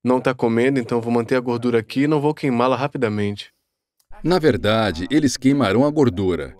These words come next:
Speaker 2: E eles queimarão prontamente quando as lojas de glicogênio forem esgotadas.
Speaker 1: Quanto tempo leva?
Speaker 2: Depende, mas realmente acontece rapidamente.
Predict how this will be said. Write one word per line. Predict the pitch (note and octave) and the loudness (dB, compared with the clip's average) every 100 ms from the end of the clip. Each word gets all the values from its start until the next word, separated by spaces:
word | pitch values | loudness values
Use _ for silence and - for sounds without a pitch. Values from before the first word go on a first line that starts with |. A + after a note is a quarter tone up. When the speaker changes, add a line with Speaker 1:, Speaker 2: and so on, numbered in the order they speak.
| _ - | _ -4
Speaker 2:
E | F3 | 4
eles | F3+ F#3 - | 4 4 -4
queimarão | - D#3+ D3 C3 C#3+ | -6 -4 -2 0 -2
prontamente | B2+ D3+ F#3 - A2+ F#2+ B2 C3+ D3+ | -2 0 0 0 0 2 0 0 -4
quando | B2+ B2 B2 | 0 2 4
as | A2+ G2+ | 4 2
lojas | G#2+ B2+ A#2 A#2+ G2+ | 2 2 2 2 0
de | F#2+ F#2 | -2 -2
glicogênio | C#3+ C#3+ D#3+ G2 G#2+ G#2+ A2+ A2+ - | 0 2 2 2 2 0 -2 -4 -6
forem | - C3 B2+ B2+ | 0 2 4 4
esgotadas. | G2 F#2 A#2+ A#2+ F2+ D#2 D2 C2+ - - _ _ _ _ _ _ _ _ _ | 2 0 0 0 -4 -6 -8 -12 -12 -14 _ _ _ _ _ _ _ _ _
Speaker 1:
Quanto | C3 C#3 D3+ | 2 2 4
tempo | D3+ D3 | 2 4
leva? | D#3 B2+ G2+ G2 G2 _ _ _ C3+ - - | 4 4 2 -2 -4 _ _ _ -20 -6 2
Speaker 2:
Depende, | A#3 - A#2+ A2+ E2 | 2 4 2 2 -2
mas | E2 A#2 A2+ | -2 -2 0
realmente | D3+ D3 C3 C3 | 2 4 2 2
acontece | C#3+ B2+ - A2+ A#2+ A2+ | -2 -2 0 0 0 0
rapidamente. | G#2+ A2+ A2+ F#2+ E2 D#2 - | 0 0 -2 -2 -4 -8 -14